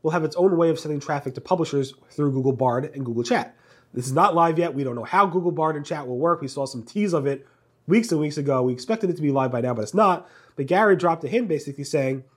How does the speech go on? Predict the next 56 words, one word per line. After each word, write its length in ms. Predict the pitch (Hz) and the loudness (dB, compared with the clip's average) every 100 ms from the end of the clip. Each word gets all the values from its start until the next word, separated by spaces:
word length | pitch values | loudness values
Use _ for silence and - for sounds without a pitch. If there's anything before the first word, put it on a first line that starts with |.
| _ _ _ _ _ _ - | _ _ _ _ _ _ -18
so 120 | 127 | -8
through 160 | 135 | 0
a 40 | 160 | 4
number 180 | 165 185 | 6 4
of 60 | |
tweets, 380 | 190 175 175 - _ _ _ - | 4 2 2 -2 _ _ _ -16
that 180 | 123 _ _ _ | -16 _ _ _
s-, 140 | - - _ | -20 -20 _
this 180 | 147 139 | -10 -8
is 180 | 131 120 _ - | -8 -10 _ -14
coverage 500 | - 196 220 226 175 | 0 2 4 2 2
of 220 | 156 147 | -4 -4
something 240 | 196 190 | -2 0
that 160 | 180 139 | 0 0
Gary 300 | 170 180 185 | 0 4 4
said 340 | 185 170 147 | 2 -4 -6
through 220 | - 160 220 | -2 0 0
tweets. 500 | - 202 135 - - | 0 -2 -2 -10 -16
Just 100 | - | -8
keep 120 | 170 | -2
that 100 | 165 | 0
in 60 | |
mind. 380 | 180 208 160 160 - _ _ | 4 4 2 0 -8 _ _
And 100 | 143 | -4
Jennifer 280 | 143 185 185 | 0 2 2
Slegg 260 | 175 196 185 | 2 2 2
said, 220 | 165 135 | 0 0
"Bing 160 | 180 196 | 0 0
Chat 260 | 196 180 | 0 -2
has 240 | 175 170 151 | 0 -2 0
one 260 | 127 226 | 2 2
way 120 | 185 | 4
of 120 | 156 151 | 2 2
funneling 320 | 156 147 143 | 0 0 -2
traffic 400 | 160 147 147 139 | -2 -4 -4 -10
to 120 | - | -10
sources. 440 | - 135 131 165 165 - _ _ | -4 -2 -2 -4 -6 -14 _ _
Google 460 | - 247 190 180 185 | 4 6 8 8 6
might 140 | 165 165 | 0 -2
have 160 | 180 | 0
another 240 | 185 262 190 | 2 4 4
way. 260 | 123 - _ _ _ _ - | 0 -6 _ _ _ _ -6
But 100 | 156 | -2
they 60 | |
want 200 | 151 180 | 2 2
to 180 | 160 - | 0 -4
keep 160 | 226 240 | 0 0
the 60 | |
status 320 | 226 190 180 180 | 0 2 2 2
quo 400 | - 139 143 - _ | 2 2 0 -6 _
of 120 | 131 | -10
sending 220 | - 143 127 | -6 -4 -4
traffic 340 | 165 165 165 | -2 -2 -4
to 60 | 143 | -8
publishers." 400 | 139 123 117 123 | -4 -2 -2 -4
Again, 360 | 123 143 143 | -2 0 0